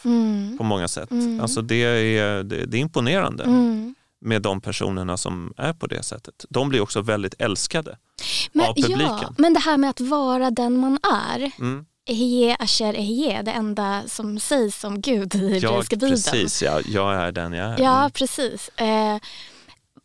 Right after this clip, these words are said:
Speaker 1: vad innebär det?
Speaker 2: Mm. Precis, det är kanske det som är kärnan här i det vi försöker hitta.
Speaker 1: Var du den du var när du var,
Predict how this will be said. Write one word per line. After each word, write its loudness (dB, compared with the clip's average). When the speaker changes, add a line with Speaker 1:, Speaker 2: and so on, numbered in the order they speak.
Speaker 1:
vad 4
innebär 2
det? -6
Speaker 2:
Mm. 2
Precis, 0
det 0
är 2
kanske 2
det 4
som 2
är 4
kärnan 2
här 0
i 0
det 4
vi 2
försöker -2
hitta. -8
Speaker 1:
Var 6
du 6
den 4
du 2
var 4
när 4
du 0
var, -4